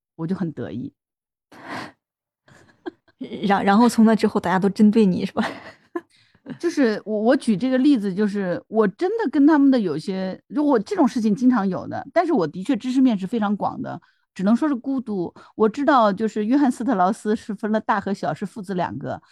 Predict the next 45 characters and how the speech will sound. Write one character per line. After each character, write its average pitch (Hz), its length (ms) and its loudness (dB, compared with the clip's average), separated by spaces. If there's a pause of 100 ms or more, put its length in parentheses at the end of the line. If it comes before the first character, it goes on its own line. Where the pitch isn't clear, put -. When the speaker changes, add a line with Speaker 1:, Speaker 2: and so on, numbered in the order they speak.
(200)
Speaker 1:
我 202 120 -4
知 240 200 -2
道 285 160 2 (240)
<laughs> - 300 -20
兰 269 180 2
瑟 349 140 0
多 294 140 2
瑙 254 220 4
河 233 280 0
和 226 280 0 (280)
那 277 140 4
个 302 100 2
什 226 120 0
么 220 120 0
是 - 100 -4
不 226 160 -4
同 220 220 -2
的， 220 200 2
是 269 140 -6
父 349 180 -4
子 247 120 0
两 165 160 0
个 165 100 -6
做 190 300 -2
的， 139 200 -8
他 226 100 -6
们 220 120 0
都 240 100 0
不 208 120 -6
知 160 160 -12
道。 127 180 -6 (800)
就 269 100 -2
这 359 160 2
个 247 80 4
东 202 180 4
西 208 180 0
的 185 180 -6
确 226 160 2
是 151 380 -4
知 - 180 -8
识 254 100 0
面 240 220 4
的 143 80 -4
问 120 160 -4
题， - 320 -12